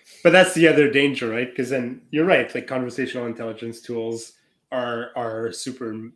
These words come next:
useful. You know, some can track, you know, like, like you said, how many times you're speaking versus the per-, you know, the person on the other line is speaking. They can track, like, uh, keywords, like, "Well, you never mentioned, you know,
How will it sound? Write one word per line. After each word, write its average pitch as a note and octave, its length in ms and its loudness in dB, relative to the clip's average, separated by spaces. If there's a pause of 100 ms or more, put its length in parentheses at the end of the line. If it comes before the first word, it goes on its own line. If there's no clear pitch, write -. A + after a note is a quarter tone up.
(160)
useful. D#3+ 360 -6
You A2 100 -8
know, G#2+ 100 -10
some A2+ 220 -12
can A2 180 -14
track, G#2+ 480 -12 (500)
you C#3+ 80 -8
know, A2 100 -8
like, G#2 160 -12
like A2+ 120 -12
you G2+ 80 -20
said, G#2+ 160 -12
how G2+ 80 -12
many G#2+ 160 -12
times G#2 360 -14
you're A2+ 140 -8
speaking A2 420 -14
versus G#2 280 -14
the - 80 -14
per-, - 320 -20
you A2+ 100 -8
know, F#2+ 100 -14
the F#2 100 -20
person G#2+ 360 -12
on G2+ 80 -16
the G2+ 100 -14
other G2+ 120 -14
line G2+ 200 -14
is G#2 140 -12
speaking. G#2 480 -10 (300)
They A#2+ 80 -6
can A2+ 160 -8
track, G#2 420 -6
like, G2+ 420 -8 (460)
uh, G2+ 300 -6
keywords, A2 800 -4
like, G#2+ 240 -8
"Well, A2 140 -4
you A2+ 100 -4
never A#2 240 0
mentioned, A2 840 -4
you G#2 100 -8
know, G2 200 -16